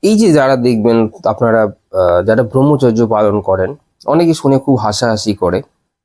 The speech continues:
সংসারের থেকে ব্রহ্মচর্য পালন করছে। আসলে তা না, ব্রহ্মচর্য এই জন্য তারা পালন করছে যা-, যাতে তাদের চেতনার বিকাশ ঘটে। এই যে আপনারা যাদের, যেটাকে বলে না law of attraction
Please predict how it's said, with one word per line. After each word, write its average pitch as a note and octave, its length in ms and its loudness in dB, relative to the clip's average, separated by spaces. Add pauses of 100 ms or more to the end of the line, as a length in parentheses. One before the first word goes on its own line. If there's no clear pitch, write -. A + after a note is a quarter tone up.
(1040)
সংসারের A2+ 440 0
থেকে A#2 200 0
ব্রহ্মচর্য G#2+ 800 0 (220)
পালন G#2 320 0
করছে। G2+ 420 -4 (1200)
আসলে G3 300 0
তা B2 220 0
না, A#2 160 0
ব্রহ্মচর্য D#3+ 760 2 (800)
এই F3 140 -2
জন্য D#3+ 200 2
তারা A#2 220 0
পালন G#2+ 280 -2
করছে A2 180 -4
যা-, C#3 260 0
যাতে B2+ 260 0
তাদের C#3 300 -2
চেতনার E3 440 0
বিকাশ A#2+ 460 -4
ঘটে। F2+ 260 -14 (1120)
এই G3+ 160 0
যে G3 100 2
আপনারা D#3+ 300 2
যাদের, C3+ 400 0
যেটাকে C3 280 0
বলে B2+ 200 0
না F#3+ 100 0
law A#2+ 440 2
of G#2 160 -4
attraction A#2 500 -6